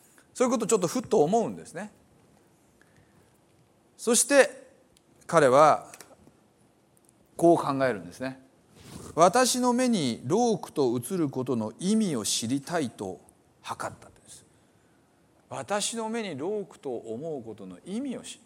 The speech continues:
知りたい。つまり、なんで私はこんなしんどい思いをしなきゃいけないのか。神様、その意味を教えてくださいと。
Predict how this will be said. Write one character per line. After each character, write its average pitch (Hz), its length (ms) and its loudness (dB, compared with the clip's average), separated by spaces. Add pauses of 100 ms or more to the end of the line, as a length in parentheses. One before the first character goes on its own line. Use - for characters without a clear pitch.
(140)
知 - 160 -20
り - 40 -20
た - 100 -20
い。 - 40 -20 (2500)
つ 220 60 0
ま 226 60 6
り、 202 60 2
な 277 140 6
ん 277 80 4
で 208 80 4
私 180 420 2
は 180 300 4 (680)
こ 160 140 -6
ん 175 120 -8
な 165 360 0 (1800)
し - 160 -8
ん 165 120 -2
ど 165 140 6
い 165 60 6
思 135 260 2
い - 20 -2
を 107 120 -2
し 117 140 -10
な 120 120 -8
き 110 80 -8
ゃ 92 40 -6
い 85 80 -10
け 117 120 -12
な 120 120 -8
い 95 40 -12
の 82 80 -18
か。 - 320 -20
神 240 200 0
様、 156 400 4
そ - 240 -2
の 226 120 0
意 240 140 -2
味 220 140 0
を 175 140 2
教 208 140 0
え 202 40 -2
て 208 80 -6
く 208 80 -4
だ 202 100 -4
さ 190 140 -6
い 131 60 -10
と。 - 120 -20